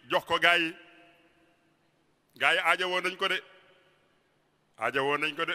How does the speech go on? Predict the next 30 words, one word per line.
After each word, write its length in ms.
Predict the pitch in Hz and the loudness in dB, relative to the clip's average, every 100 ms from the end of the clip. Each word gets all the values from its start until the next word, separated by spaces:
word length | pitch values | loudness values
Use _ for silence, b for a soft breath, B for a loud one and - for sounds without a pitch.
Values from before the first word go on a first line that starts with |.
| 151 | -4
rawatina 400 | 135 143 135 147 | -4 -4 -4 -8
nag 60 | 170 | -8
sama 180 | 139 139 | -8 -8
mbokki 300 | 139 131 139 | -8 -8 -6
doomi 240 | 135 131 | -6 -4
daara 240 | 123 120 117 | 0 0 -2
yi. 120 | 107 | -6
Faruma 340 | - 131 139 135 | -6 -4 0 -2
ak 60 | |
ñoom 240 | 135 131 120 | -2 -8 -8
nag. 120 | 104 b b _ | -12 b b _
Damaa 220 | 120 139 | -4 -2
xam 180 | 139 135 | -2 -6
ci 80 | 143 | -8
ñoom 180 | 139 135 | -8 -8
ak 60 | 131 | -10
néew 220 | 131 135 | -10 -10
doole 220 | 127 123 147 | -8 -8 -8
ak 160 | 131 | -10
sama 180 | - 131 | -10 -10
mbokki 260 | 131 135 165 | -10 -12 -10
imam 340 | 135 120 113 | -4 -4 -4
yi. 80 | 92 - b b b b _ _ _ _ | -10 -20 b b b b _ _ _ _
Waaw, 280 | 117 120 117 160 | -8 -6 -6 -8
imam 280 | 160 175 170 | -4 -4 -4
buñ 160 | 196 214 | -14 -14
ci 120 | 220 | -10
bàyyeeg 480 | 175 185 175 175 151 | -2 -2 -2 -4 -4
boppam 320 | 165 165 139 | -6 -6 -4
rek, 160 | 139 | -6